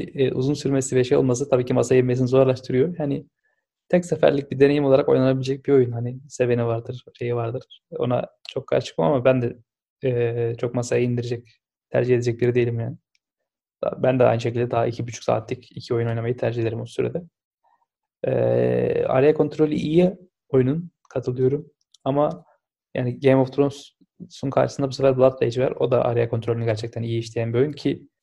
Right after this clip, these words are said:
area kontrolü aslında oyunun yani en iyi belki içindeki mekaniklerin içinde iki hatta üçüncü mekaniğidir yani. Ona rağmen <laughs> yine de Blood Rage'in, e, çok iyi işlediği bir, e, mekanik.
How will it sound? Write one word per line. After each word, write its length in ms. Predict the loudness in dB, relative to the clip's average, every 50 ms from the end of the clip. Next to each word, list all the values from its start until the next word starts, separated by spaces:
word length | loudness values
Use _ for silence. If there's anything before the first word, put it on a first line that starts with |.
| _ _ _ _ _ _ _
area 240 | 0 2 2 2 2
kontrolü 360 | 0 -2 2 4 4 6 6
aslında 300 | 4 2 0 -2 2 4
oyunun 400 | 4 4 4 2 0 -4 -8 -14 _ -8
yani 140 | -6 -4 -2
en 140 | -2 0 0
iyi 140 | 0 0
belki 300 | 0 -2 -2 -4 -6 -8 -8 -8 -10 -12
içindeki 520 | -16 -12 -8 -6 -6 -6 -4 -6 -6 -6 -4 -4
mekaniklerin 480 | -2 -2 -2 -2 0 -2 0 0 -2
içinde 440 | -2 -4 -2 -2 -2 -2 -2 -6 -10 _ _ _ _ _ _
iki 220 | -16 -4 0 2
hatta 220 | 2 2 2 0 -2
üçüncü 280 | 0 0 0 0 2
mekaniğidir 480 | 2 0 0 0 0 -2 0 -2 -2 -4
yani. 220 | -4 -4 -4 -4
Ona 200 | -4 0 2 4
rağmen 320 | 4 4 2 0 -2 -4 -6 -10 -18 _ _ _
<laughs> 280 | -20 -20 -20 -18 _ -4
yine 260 | -2 0 0 2 2
de 120 | 2 2 4
Blood 240 | 4 4 4 4
Rage'in, 320 | 2 0 0 0 -4 -6 -10 -16 -20 _ _ -12 -8
e, 320 | -6 -4 -4 -4 -4 -4 -6 -6
çok 220 | -6 -6 -4 -4
iyi 120 | -4 -4 -6
işlediği 360 | -6 -6 -4 -4 -4 -4 -6
bir, 80 | -10 -14 _ _ _ _ _ _ _ _ _ _ _ _ _ -6 -4
e, 300 | -4 -4 -4 -6 -6 -6
mekanik. 500 | -6 -4 -4 -4 -4 -6 -8 -10 _